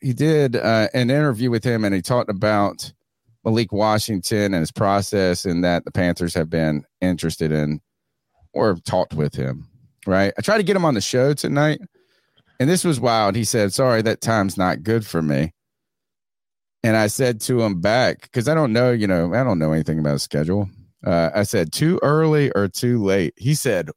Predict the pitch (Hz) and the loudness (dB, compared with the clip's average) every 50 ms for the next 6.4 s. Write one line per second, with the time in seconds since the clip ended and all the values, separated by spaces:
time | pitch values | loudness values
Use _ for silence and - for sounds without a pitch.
0 | _ - 78 87 95 98 107 120 143 160 180 196 185 - - - 185 170 151 131 | _ -6 -4 -2 -2 0 0 2 2 2 2 2 0 0 0 0 2 2 2 0
1 | 113 107 127 - - - - - - - - - - - - - - _ _ _ | 0 -2 -2 0 0 0 0 -2 -2 -6 -8 -8 -6 -8 -8 -8 -12 _ _ _
2 | - - 170 185 180 175 156 143 156 156 156 165 160 156 143 127 - - _ - | -12 -8 -8 -6 -6 -8 -8 -8 -8 -8 -8 -8 -10 -10 -12 -14 -16 -14 _ -4
3 | 151 151 120 135 143 139 143 156 170 165 151 170 160 143 151 139 - - 135 127 | -2 -2 0 0 0 2 2 2 2 2 2 0 0 0 -2 -2 0 0 0 0
4 | 135 131 - 131 120 117 - 120 104 98 104 127 139 120 95 104 117 120 101 107 | 0 0 0 0 0 0 -2 -4 -4 -2 -2 0 0 0 0 0 0 -2 -2 0
5 | 139 143 127 110 123 147 139 123 110 - - - 117 - 123 104 104 101 104 95 | 0 0 2 2 2 0 0 0 -2 -4 -4 -6 -4 -4 -2 -2 0 2 2 0
6 | 90 - - 151 131 98 82 90 | 0 -2 0 0 2 2 0 -2